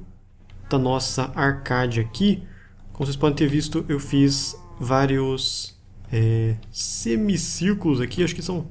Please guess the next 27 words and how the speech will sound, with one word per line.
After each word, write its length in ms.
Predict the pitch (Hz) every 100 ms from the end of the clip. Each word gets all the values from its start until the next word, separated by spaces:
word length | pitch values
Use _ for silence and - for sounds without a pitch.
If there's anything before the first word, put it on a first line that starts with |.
| - -
é, 80 | 214
não 120 | 233
são 120 | 240
semicírculos, 600 | - 202 170 - 135 123
né? 60 | 123
São 200 | 175 156
círculos 460 | - 175 175 165
mesmo 280 | 143 143 139
cortados 640 | 139 151 151 131 131 123
aqui. 400 | 113 113 160 175 - - - - -
É, 80 | 139
eu 60 |
fiz 120 | 143
assim 180 | 175 196
porque 220 | 208 208
o 60 | 226
círculo 360 | - 220 226 208
completo 560 | 208 165 165 170 175
ia, 560 | 175 175 165 151 143 - -
não 80 | 156
ia 80 | 160
ficar 160 | 160
tão 180 | 156 160
legal, 720 | 160 135 135 139 139 135 120 - - - -
é, 80 |
olhando 300 | 131 127 143
daqui. 480 | 139 131 - 196 208